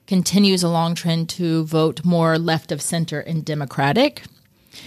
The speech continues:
what we see within the Israeli Jewish community is that we keep seeing more right of center voting, which is leading to more and more inability to understand one another and relate to one another as these populations diverge to a certain degree.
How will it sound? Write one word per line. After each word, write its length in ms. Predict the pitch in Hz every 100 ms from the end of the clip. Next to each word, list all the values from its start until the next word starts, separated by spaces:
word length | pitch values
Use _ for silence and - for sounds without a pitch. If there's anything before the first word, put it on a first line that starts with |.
| -
what 140 | - 160
we 100 | 165
see 160 | -
within 260 | 170 165 165
the 120 | 160
Israeli 480 | 151 170 233 247 180
Jewish 320 | 170 165 165
community 600 | - 170 165 170 196 233
is 240 | 196 160
that 180 | 156 160
we 120 | 170
keep 240 | 160 165 165
seeing 400 | - 165 160 160
more 320 | 165 160 160
right 420 | 156 175 202 -
of 80 | 165
center 420 | - 160 147 160
voting, 520 | 147 151 156 220 339 - _ _ _ - - -
which 220 | 185 185
is 140 | 202 185
leading 380 | 226 240 202 202
to 520 | - 170 175 202 185 - _ -
more 240 | 175 185 185
and 200 | 185 185
more 420 | 170 170 165 160
inability 680 | - 226 202 185 196 185 170
to 160 | 165 175
understand 640 | 175 160 - 160 175 185
one 160 | 214
another 320 | 220 220 220 220
and 180 | -
relate 320 | 170 185 254 -
to 100 | 185
one 160 | 170
another 340 | 170 165 160 -
as 240 | 170 180
these 220 | 175 175 -
populations 760 | 175 165 180 160 160 170 156
diverge 880 | 165 180 185 190 220 233 170 180 -
to 200 | - 202
a 80 | 185
certain 400 | 190 - 175 180
degree. 500 | 165 156 156 139 135